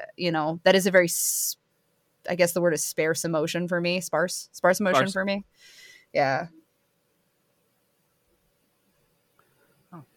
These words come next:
Speaker 2: um, you, you mask that very well, especially with, with, with, I said, the, the, the daily motivation, um, and, uh, and just, like, the, the positivity, as well as a lot of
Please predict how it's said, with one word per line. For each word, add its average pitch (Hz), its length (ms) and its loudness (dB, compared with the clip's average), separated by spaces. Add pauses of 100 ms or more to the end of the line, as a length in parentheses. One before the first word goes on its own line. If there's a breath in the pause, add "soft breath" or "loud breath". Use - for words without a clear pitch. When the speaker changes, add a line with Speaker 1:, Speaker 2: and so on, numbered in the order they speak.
(120)
Speaker 2:
um, 120 320 -6 (160)
you, 120 320 -6
you 123 100 -10
mask 113 360 -4
that 110 160 -4
very 107 180 -2
well, 107 240 -2
especially 104 380 -8
with, 98 320 -8 (400)
with, 117 180 -4
with, 120 220 -4
I 110 80 -4
said, 101 160 -12 (120)
the, 117 120 -6
the, 110 220 -6 (100)
the 120 100 -4
daily 110 300 -2
motivation, 104 720 -8 (420 soft breath)
um, 98 460 -8 (500)
and, 104 300 -10
uh, 95 240 -6 (1080)
and 113 340 -8 (220)
just, - 220 -10
like, 117 220 -2
the, 117 140 -2
the 110 180 -6
positivity, 113 680 -6
as 107 120 -10
well 113 140 -4
as 104 80 -8
a 107 60 -10
lot 107 200 -2
of 107 160 -10